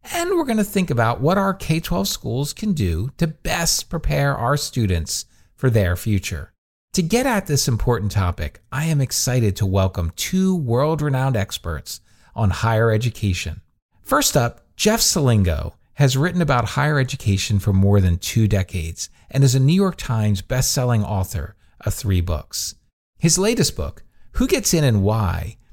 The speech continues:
A Year Inside College Admissions, was published in September twenty twenty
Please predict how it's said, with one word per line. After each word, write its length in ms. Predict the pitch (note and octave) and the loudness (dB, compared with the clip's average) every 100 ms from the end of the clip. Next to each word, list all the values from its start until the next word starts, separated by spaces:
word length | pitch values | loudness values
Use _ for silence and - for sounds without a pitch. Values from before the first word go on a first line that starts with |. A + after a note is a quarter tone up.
| - - | -16 -2
A 60 | A#2+ | 0
Year 340 | C3+ E3+ F3 | 2 2 0
Inside 440 | D#3+ - C3 B2+ | 0 0 0 0
College 420 | - A#2 G#2+ A2+ A#2 | -2 -2 0 0 0
Admissions, 680 | G#2+ F#2 - D2+ - - - _ - | 2 0 -2 -6 -8 -10 -14 _ -4
was 140 | C#3+ | -2
published 560 | - F#3 E3 G#2 - G#2+ | 0 0 2 0 0 -2
in 80 | G2 | 0
September 480 | B2 - C#3 D#3+ | 0 0 2 2
twenty 320 | F3+ D#3+ D#3 D#3+ | -2 0 0 0
twenty 480 | - G2+ F2+ F#2 | 0 0 0 -2